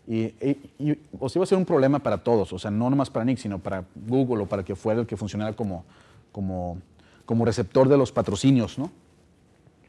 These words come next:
Eh, hicimos también una encuesta a la comunidad, donde pa-, prácticamente logramos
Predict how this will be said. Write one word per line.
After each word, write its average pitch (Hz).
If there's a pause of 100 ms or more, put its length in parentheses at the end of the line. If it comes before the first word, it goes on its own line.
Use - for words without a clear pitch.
(1000)
Eh, 151 (360)
hicimos 202
también 196
una 202
encuesta 185 (320)
a 127
la 135
comunidad, 127 (1300)
donde 139
pa-, 160
prácticamente 180
logramos 147